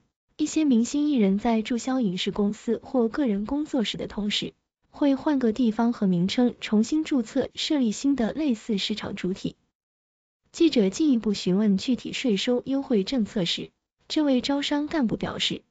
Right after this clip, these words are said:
有关影视公司、明星工作室相关的招商项目全由当地财政局负责，他们只负责前期对接，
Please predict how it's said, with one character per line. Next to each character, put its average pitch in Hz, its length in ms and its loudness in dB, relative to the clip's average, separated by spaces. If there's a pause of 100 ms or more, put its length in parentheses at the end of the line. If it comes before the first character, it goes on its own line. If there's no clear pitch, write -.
(260)
有 202 160 4
关 294 280 0
影 196 140 2
视 185 140 -2
公 202 220 0
司、 220 280 -4 (360)
明 240 180 4
星 320 240 0
工 320 180 0
作 269 180 2
室 220 200 0
相 269 240 0
关 277 180 0
的 208 140 0
招 269 220 -2
商 285 180 -2
项 277 240 0
目 190 300 0
全 220 260 0
由 247 180 2
当 302 260 -6
地 220 180 -2
财 180 240 -8
政 226 200 0
局 180 140 -4
负 180 220 -4
责， - 240 -8 (400)
他 285 160 0
们 233 180 6
只 185 160 0
负 208 200 0
责 175 260 0
前 175 260 -2
期 233 160 -4
对 208 200 2
接， 220 280 -2